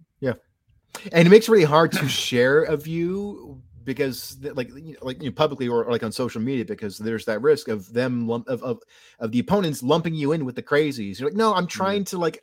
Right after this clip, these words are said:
Speaker 1: offer, like, a reasonable
Speaker 2: Yeah.
Speaker 1: defense of this argument. I, I'm not, I'm not a crazy person who's shouting out,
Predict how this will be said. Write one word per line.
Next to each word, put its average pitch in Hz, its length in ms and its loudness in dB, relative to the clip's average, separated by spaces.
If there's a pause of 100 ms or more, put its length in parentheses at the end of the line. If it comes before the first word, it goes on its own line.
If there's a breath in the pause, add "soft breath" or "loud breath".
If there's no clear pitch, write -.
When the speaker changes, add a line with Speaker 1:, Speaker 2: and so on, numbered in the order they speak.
Speaker 1:
offer, 160 480 -4
like, 139 180 -4
a 143 120 -8
reasonable 131 460 -4
Speaker 2:
Yeah. - 20 -8
Speaker 1:
defense 180 360 -6
of 135 80 -8
this 120 160 -6
argument. 123 320 -6 (440 soft breath)
I, - 140 -8
I'm 139 140 0
not, 170 200 2
I'm 156 100 -2
not 170 120 0
a 160 60 -2
crazy 165 300 0
person 143 360 0
who's 127 180 -6
shouting 139 300 -4
out, 131 240 -6